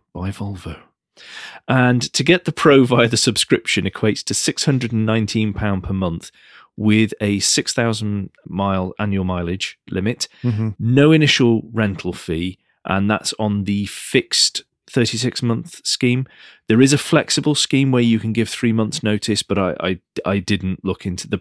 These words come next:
Speaker 1: the price of that is obviously
Speaker 2: Yeah, it's about a hundred pounds a month steeper.
Speaker 1: Yeah.
Speaker 2: Generally, yeah.
Speaker 1: Yeah, but it, it seems to be something, I mean, it's definitely something Volvo are pushing, and subscriptions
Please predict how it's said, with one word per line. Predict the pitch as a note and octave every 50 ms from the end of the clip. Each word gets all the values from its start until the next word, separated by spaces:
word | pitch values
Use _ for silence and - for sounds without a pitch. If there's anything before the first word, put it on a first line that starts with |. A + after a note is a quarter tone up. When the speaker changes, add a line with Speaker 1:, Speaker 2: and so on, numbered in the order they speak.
| _ -
Speaker 1:
the | - G2+
price | - - A#2+ A2 G#2 -
of | G2 F#2
that | G2 -
is | F2 F2+ G2
obviously | F2 E2+ E2+ - - E2+
Speaker 2:
Yeah, | F2 F2+ G#2+
it's | A2 - -
about | C#3 C#3+ C3 A2+
a | G2
hundred | - - B2 A2+ G2+ A2 G2+ -
pounds | - F#2+ F2+ E2+ D#2+
a | F2
month | E2 E2 E2 E2 - - - _
steeper. | - - - - - - E2+ - - - D#2 -
Speaker 1:
Yeah. | - F2+ E2 D#2+ - _ _ _ _ _
Speaker 2:
Generally, | - - - - - - - - - - - -
yeah. | - -
Speaker 1:
Yeah, | G2 F2+ - - -
but | - C3+ A#2+ - -
it, | C#3 C3+ - _ _ _ -
it | - E2+ A#2+ - - -
seems | - - - - C#3+ C#3+ D3 D3 D3 C#3+ C#3 C3+ - -
to | - C3
be | - C3+ B2+
something, | B2 - - C#3+ B2+ A#2+ - - A#2+ A#2 - -
I | A2+
mean, | A#2 B2 A#2
it's | - -
definitely | - C#3 - D#3
something | C3 - C3+ A#2 C3 B2 A2+
Volvo | B2 A#2+ A#2 A2 A#2 A2 G2+
are | G2
pushing, | - - A#2+ A2 - - C3 C3 D3 E3 E3+ _ _ _ -
and | G2+ G2+ G2+ G2+ G2+
subscriptions | - - - - - - - - B2 A#2 - - - - G#2+ G#2 G#2 G#2 G2+ -